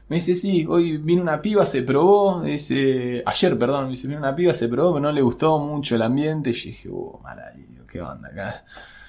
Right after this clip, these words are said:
Dice, "Así que se fue, así que sí, se abrió un cupo". O sea, una suerte terrible. Y digo, "Bueno, listo, listo, bueno, ¿qué hay que hacer?". "Esto, esto, tenés, mira, trabajás,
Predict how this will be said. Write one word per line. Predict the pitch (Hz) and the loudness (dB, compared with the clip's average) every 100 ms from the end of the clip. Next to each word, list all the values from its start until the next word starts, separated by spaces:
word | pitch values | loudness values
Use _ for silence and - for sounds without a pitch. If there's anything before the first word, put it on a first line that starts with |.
| - - - _ - _ | -20 -20 -20 _ -20 _
Dice, | 117 113 | -6 -4
"Así | - 156 | -2 0
que | |
se | 143 131 | 2 2
fue, | 214 | 2
así | 160 170 | 2 2
que | |
sí, | 160 | 0
se | 165 | 0
abrió | 127 165 | 2 2
un | 170 | 2
cupo". | 202 120 | 0 2
O | 98 | -2
sea, | - 67 | -4 -8
una | 87 135 117 65 69 76 | -4 -2 -2 -4 -12 -12
suerte | - 120 143 - 101 | -4 0 2 0 -2
terrible. | 98 131 131 95 82 - - | 0 2 2 0 -6 -12 -10
Y | 117 113 | -4 0
digo, | 123 | 0
"Bueno, | 123 156 | 0 0
listo, | 127 156 135 | -2 -2 -2
listo, | 143 117 | -2 -4
bueno, | 131 104 | -4 -4
¿qué | 139 | -2
hay | |
que | 135 | 0
hacer?". | 117 131 98 78 - - _ | 0 2 2 0 -10 -18 _
"Esto, | 147 147 - | -18 -18 -10
esto, | 139 143 139 117 | -8 -8 -8 -6
tenés, | 120 120 | -4 -2
mira, | 120 101 | -2 -2
trabajás, | 98 101 - 135 135 - | -2 -2 -2 -6 -6 -12